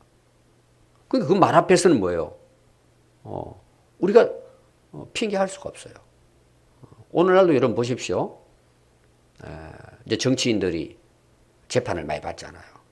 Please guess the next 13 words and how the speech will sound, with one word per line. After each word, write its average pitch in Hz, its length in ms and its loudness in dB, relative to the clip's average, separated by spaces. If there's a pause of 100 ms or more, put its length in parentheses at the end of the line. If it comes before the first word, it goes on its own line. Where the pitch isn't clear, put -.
(640)
근데 165 220 2
대개 107 260 0
보면 117 300 0
어때요? 85 340 -4 (500)
들어갈 156 380 4
때 143 120 0
단 165 200 2
한 381 500 4
사람도 302 440 4
뭐예요? 98 360 2 (180)
인정하는 226 500 2
사람이 95 320 -6
없어요. - 300 -20